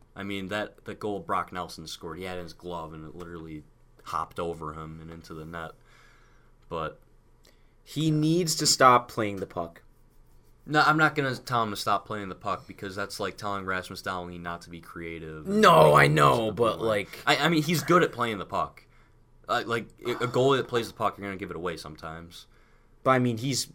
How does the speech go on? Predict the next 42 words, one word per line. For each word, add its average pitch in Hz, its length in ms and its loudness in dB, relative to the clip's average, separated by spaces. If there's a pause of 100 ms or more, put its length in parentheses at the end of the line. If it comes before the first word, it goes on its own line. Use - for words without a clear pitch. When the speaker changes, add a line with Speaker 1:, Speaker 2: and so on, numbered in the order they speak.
Speaker 2:
caused 117 560 2
two 120 240 -6
goals 98 540 -2
now, - 260 -12 (840)
both 139 220 8
against 117 280 -2
Capitals. - 500 -12 (440)
Speaker 1:
Mm-hmm. 80 200 -16 (400)
Speaker 2:
I 131 60 2
mean, 135 180 0
goalies 156 380 8
don't 131 240 6
just - 320 -4
give 123 180 6
up 101 160 0
goals 110 340 2
like 98 140 0
that 95 220 0
all, 90 180 -2
or 101 60 -2
give 107 180 2
up 98 100 0
pucks - 280 -4
that 95 80 -12
lead 90 100 -10
to 85 60 -12
goals 92 320 -6
all 78 160 -8
the - 60 -20
time, 90 360 -10 (1200)
right? 90 300 -6 (540)
Speaker 1:
Well, 131 220 0
if 120 180 -8
you 110 160 -2
play 110 220 -4
the 95 80 -10
puck 113 260 -4
a 92 40 -10
lot, 85 280 -6
it's - 120 -16
gonna 85 160 -12
happen. 80 440 -12